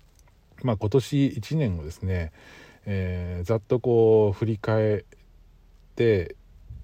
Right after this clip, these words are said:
で、まあ、それをこう一言で表すならばですね、まあ、そのめちゃくちゃ忙しかったかなという、この一言に尽きる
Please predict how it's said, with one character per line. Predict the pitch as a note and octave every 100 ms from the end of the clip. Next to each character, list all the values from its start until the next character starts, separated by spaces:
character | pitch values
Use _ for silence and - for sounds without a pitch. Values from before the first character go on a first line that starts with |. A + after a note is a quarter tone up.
| - - - -
で、 | A#2
ま | G#2+
あ、 |
そ | G2
れ | A#2
を |
こ | G#2+
う | -
一 | - D#3
言 | B2+ G#2+
で | F2+ F2
表 | E2 F#2 G#2 G2+
す | G2 G2+
な | F2
ら | F2
ば | E2 F2+
で | D#2
す | -
ね、 | E2 D#2+ D#2 - - - - - - -
ま | G#2
あ、 |
そ | G#2
の | F#2
め | G2
ち | B2+
ゃ |
く | A#2
ち | C3+
ゃ | B2
忙 | A#2+ A2 A#2+ A2
し | -
か | E2+
っ |
た | D#2 -
か | D#2+
な | D2+
と | - - - -
い | F#2+ E2+ E2 F#2+ F2+
う、 |
こ | F2 -
の | F#2+
一 | - -
言 | - D#2+
に | D2 D#2+
尽 | - -
き | G#2+
る | D#2+